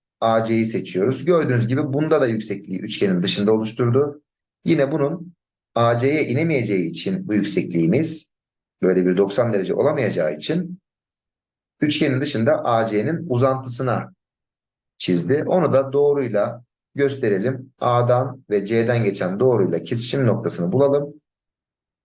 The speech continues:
Bu iki şeyi kesiştirdiğimizde F noktasında kesiştiğini görüyoruz.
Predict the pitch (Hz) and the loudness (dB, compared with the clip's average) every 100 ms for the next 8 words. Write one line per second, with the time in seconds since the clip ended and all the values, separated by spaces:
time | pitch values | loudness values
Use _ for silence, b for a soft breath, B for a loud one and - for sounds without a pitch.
0 | _ _ _ _ _ _ _ _ _ _ | _ _ _ _ _ _ _ _ _ _
1 | _ _ _ _ _ _ _ _ _ _ | _ _ _ _ _ _ _ _ _ _
2 | _ _ _ _ _ _ _ _ _ _ | _ _ _ _ _ _ _ _ _ _
3 | _ _ _ 117 117 - - - - _ | _ _ _ 0 0 0 -4 -8 -16 _
4 | _ _ _ _ _ _ _ _ _ _ | _ _ _ _ _ _ _ _ _ _
5 | _ _ _ _ _ _ - 87 82 101 | _ _ _ _ _ _ -6 -2 -2 -2
6 | - - - 107 113 113 143 147 - 196 | -4 -4 -4 0 2 2 2 -2 0 0
7 | 165 107 - 87 127 139 131 - - 123 | 2 -2 -4 -6 -4 -4 -4 -4 -2 2
8 | 113 95 87 117 - | 4 4 4 2 0